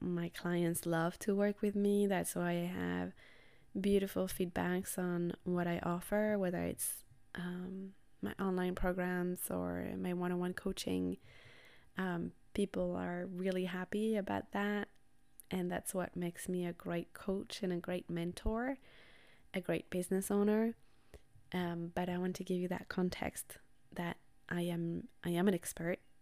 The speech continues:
but I also, I am not. I'm, I'm still learning every single day, and I will be until the day I die.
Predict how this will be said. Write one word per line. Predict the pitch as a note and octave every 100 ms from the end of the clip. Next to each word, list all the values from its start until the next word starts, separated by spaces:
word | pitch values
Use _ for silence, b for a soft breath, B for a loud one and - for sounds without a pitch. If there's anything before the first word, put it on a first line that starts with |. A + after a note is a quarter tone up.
| -
but | F3+
I | F3
also, | E3+ F3 - F#3 F3+ -
I | F3
am | F3 E3+ E3
not. | - - - - -
I'm, | F3+ F3+ -
I'm | F3+
still | F3 - G3 F3+
learning | F3+ F#3 E3+ -
every | F3 F3+
single | F3 F#3 F3+ F3
day, | E3+ E3+
and | F3
I | F3
will | F3+ F#3+ F#3
be | F#3 F3+
until | F3+ F3 - F3+ F3
the | E3+
day | F3+ F3+
I | E3+
die. | F#3 F3+ - -